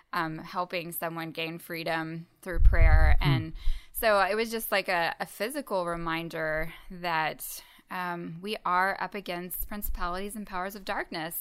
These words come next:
Speaker 1: So, um, it should really actually hopefully it does for me, and hopefully it does for you too. It should get us fired up that we should want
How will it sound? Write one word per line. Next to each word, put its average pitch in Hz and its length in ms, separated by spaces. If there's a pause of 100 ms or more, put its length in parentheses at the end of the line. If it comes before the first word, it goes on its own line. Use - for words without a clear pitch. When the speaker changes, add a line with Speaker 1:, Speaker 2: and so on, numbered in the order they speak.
Speaker 1:
So, 196 320 (400)
um, 202 300
it 226 120
should 254 260
really 294 360
actually 185 760 (640)
hopefully 214 400
it - 80
does 302 180
for 185 140
me, 165 420 (120)
and 202 140
hopefully 180 380
it 156 40
does - 120
for 190 120
you - 120
too. - 200 (420)
It 208 220
should 311 200
get 175 120
us 170 140
fired 151 320
up - 300
that 160 180
we 165 100
should 165 220
want 143 300